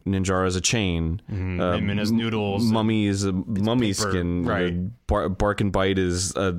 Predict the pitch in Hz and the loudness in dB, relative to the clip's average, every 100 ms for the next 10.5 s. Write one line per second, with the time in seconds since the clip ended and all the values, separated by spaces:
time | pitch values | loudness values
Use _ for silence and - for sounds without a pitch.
0 | - 92 87 87 85 104 113 - 95 87 | 0 0 2 0 -2 -2 0 -2 -2 0
1 | 85 80 80 80 - 107 85 85 82 92 | 0 0 -2 -4 -4 -4 -4 -4 -2 0
2 | 85 85 82 82 76 58 - _ - 90 | 0 0 0 0 -2 -4 -8 _ -6 -2
3 | 85 80 78 123 151 143 131 127 117 107 | 0 0 0 0 0 0 -2 -2 -4 -2
4 | 98 95 - - 113 107 101 104 104 110 | -2 -4 -6 -2 0 0 0 0 0 0
5 | 151 110 87 92 127 - 117 113 107 107 | 2 2 2 0 -2 -2 -2 0 0 -2
6 | 95 104 101 98 101 101 95 95 101 113 | -2 -2 -2 -2 -2 -2 -2 -2 -2 -2
7 | - - 101 101 127 139 - 90 110 - | 0 0 2 2 0 0 0 -2 -2 -2
8 | 185 127 98 143 - 208 185 165 160 147 | -2 0 0 0 2 2 2 2 2 2
9 | 131 127 139 135 113 113 113 107 101 95 | 2 0 0 2 2 2 2 0 0 -2
10 | - - 104 95 | -4 -4 -2 -2